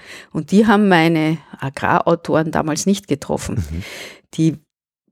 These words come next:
Speaker 1: konnten das nicht unterscheiden, organisch und anorganisch, sondern sie haben nach ganz anderen Kriterien entschieden, ob ein Boden fruchtbar ist oder nicht.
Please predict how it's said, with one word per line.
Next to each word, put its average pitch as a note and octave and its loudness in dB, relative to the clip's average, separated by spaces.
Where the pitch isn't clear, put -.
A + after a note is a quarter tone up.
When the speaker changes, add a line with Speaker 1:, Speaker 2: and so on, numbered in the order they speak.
Speaker 1:
konnten G#3 2
das D#3+ 2
nicht D#3 -2
unterscheiden, C#3 0
organisch F3 2
und F3+ 0
anorganisch, E3+ 2
sondern F3 2
sie F#3 4
haben F3+ 4
nach E3+ 0
ganz E3 2
anderen F3+ 2
Kriterien D#3+ 2
entschieden, F3+ 2
ob - 2
ein D3 2
Boden E3 2
fruchtbar - 0
ist D#3 0
oder - -2
nicht. - -8